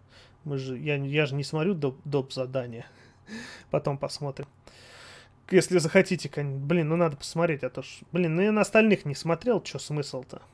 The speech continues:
Ну, в общем, вы поняли, да, как здесь все? Уничтожить суммарно три Т Т, сбить гусеницу трем Т Т, занять первое место по опыту в обеих командах, уничтожить танк, э, нанести урон шести разным машинам,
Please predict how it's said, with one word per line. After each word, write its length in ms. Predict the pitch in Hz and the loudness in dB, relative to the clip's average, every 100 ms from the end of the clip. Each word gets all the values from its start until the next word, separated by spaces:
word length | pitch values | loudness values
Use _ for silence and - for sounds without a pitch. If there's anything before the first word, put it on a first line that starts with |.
| _ - | _ 0
Ну, 120 | 214 | 4
в 20 | |
общем, 240 | 240 247 214 | 4 6 4
вы 100 | 254 | 4
поняли, 440 | 285 269 180 156 | 6 8 8 6
да, 180 | 156 247 | 6 6
как 200 | 226 175 | 4 2
здесь 200 | 156 151 | 0 -2
все? 420 | - 175 156 127 | -2 2 2 2
Уничтожить 560 | 151 175 - 220 170 - | 0 -2 2 2 2 0
суммарно 480 | 170 175 156 143 | 0 4 4 2
три 180 | 139 147 | -4 -6
Т 160 | 139 143 | -6 -6
Т, 440 | - 233 254 247 - - _ _ _ - - _ | 2 6 6 4 -4 -16 _ _ _ -20 -20 _
сбить 460 | - 139 147 165 147 | -8 -6 -2 -4 -4
гусеницу 760 | 143 226 247 - 226 208 - 202 | -4 -2 -2 0 0 0 -2 -2
трем 280 | 196 196 185 | 0 0 0
Т 140 | 185 | -2
Т, 260 | - 185 160 | 2 4 4
занять 360 | 156 170 165 | 4 2 0
первое 340 | 170 151 151 147 | 0 0 0 0
место 260 | 156 147 | -2 -4
по 140 | 135 143 | -2 0
опыту 380 | 143 139 - | 0 -4 -8
в 40 | 135 | -4
обеих 340 | 131 139 127 | -4 -4 -4
командах, 840 | - 135 143 220 233 202 208 - - _ - - - - | -4 -4 0 0 0 0 -2 -4 -18 _ -20 -20 -20 -10
уничтожить 640 | 147 156 147 - 180 156 143 - | -4 -2 0 2 4 2 -4 2
танк, 480 | 165 151 135 - - | 2 2 -2 -8 -6
э, 640 | 135 131 127 123 123 123 | -4 -2 -2 -4 -6 -8
нанести 640 | 135 147 143 - - 147 127 | -6 -6 -6 -8 -6 -2 -2
урон 420 | 147 139 143 131 | -2 -2 0 -2
шести 420 | - 143 - - 139 | -6 -8 -10 -8 -4
разным 360 | 131 127 131 | -4 -6 -8
машинам, 760 | 127 135 - 208 226 226 214 | -8 -6 -2 0 2 2 0